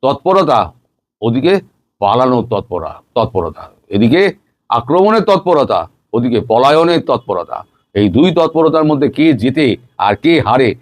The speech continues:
এখন সেটা দেখার জন্য আমি বসে আছি। অনেকদিন আগে আমি বলেছিলাম, আমার এখন গ্যালারিতে বসে খেলা দেখার সময়,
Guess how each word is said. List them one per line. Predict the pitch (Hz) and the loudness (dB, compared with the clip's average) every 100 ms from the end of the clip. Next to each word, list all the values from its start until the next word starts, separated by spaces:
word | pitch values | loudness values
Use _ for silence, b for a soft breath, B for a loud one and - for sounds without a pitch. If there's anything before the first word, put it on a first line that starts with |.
| _ | _
এখন | - 117 104 | -4 -4 -4
সেটা | 117 107 | -4 -4
দেখার | 95 104 | -2 -4
জন্য | 92 110 120 | -4 -2 0
আমি | 98 | -2
বসে | 92 92 | -2 -4
আছি। | 90 | -2
অনেকদিন | 107 135 127 | 0 0 0
আগে | 110 123 | 0 2
আমি | 127 | 2
বলেছিলাম, | 123 120 113 98 B B | 0 0 -4 -4 B B
আমার | 104 131 135 | 0 2 2
এখন | 123 139 | 0 0
গ্যালারিতে | 113 107 117 120 139 | 0 0 0 0 0
বসে | 107 110 156 170 b b | -2 -2 -2 -2 b b
খেলা | - 123 135 | -4 0 2
দেখার | 123 113 101 | 0 -2 -6
সময়, | - 78 | -8 -14